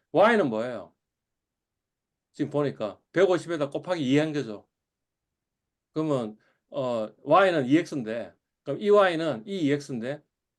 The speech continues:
그게 지금 이 연산 규칙에 가면 이, 이 엑스, 이가 T, 바깥 T 나갈 수 있다 그랬으니까, 요게 평균이 얼마냐면 오십이라 그랬으니까, 그러면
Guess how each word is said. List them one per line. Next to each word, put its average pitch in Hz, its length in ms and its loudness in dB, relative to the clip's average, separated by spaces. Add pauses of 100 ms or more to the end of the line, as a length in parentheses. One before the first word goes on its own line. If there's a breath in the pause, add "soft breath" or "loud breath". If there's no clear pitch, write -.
그게 180 220 4
지금 160 180 -2
이 165 40 4
연산 165 240 2
규칙에 185 280 -4
가면 135 260 -2
이, 165 360 -2
이 175 200 -2
엑스, 147 160 -6
이가 180 240 2
T, - 160 -18
바깥 180 240 -2
T - 120 -8
나갈 147 200 2
수 143 100 -10
있다 143 140 -6
그랬으니까, 107 680 -10 (340)
요게 156 440 2 (140)
평균이 170 320 -6
얼마냐면 135 440 -2
오십이라 139 400 -2
그랬으니까, 98 680 -12 (300)
그러면 131 500 -4